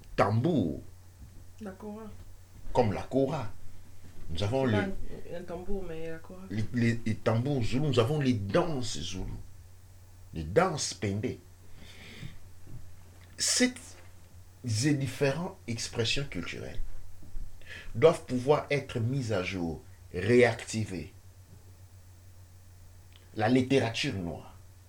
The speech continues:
Speaker 1: Nous devons la bibliothèque d'Alexandrie, comme exemple,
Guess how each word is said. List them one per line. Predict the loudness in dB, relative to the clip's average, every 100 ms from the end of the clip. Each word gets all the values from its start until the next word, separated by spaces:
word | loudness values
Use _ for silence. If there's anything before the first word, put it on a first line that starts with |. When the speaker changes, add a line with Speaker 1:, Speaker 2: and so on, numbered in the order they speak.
| -18 -18 -6 0
Speaker 1:
Nous | 8
devons | 8 8 6 4 -2 -14 -20 -20 -20 -20 -18 -18 -16 -2
la | 2
bibliothèque | 4 8 8 12 10 10 0 -14 -18 -20 -12 4
d'Alexandrie, | 6 6 4 4 2 2 0 -2 -6 -16 -16 -16 -16 -18 4
comme | 6 6
exemple, | 4 2 0 0 -2 -6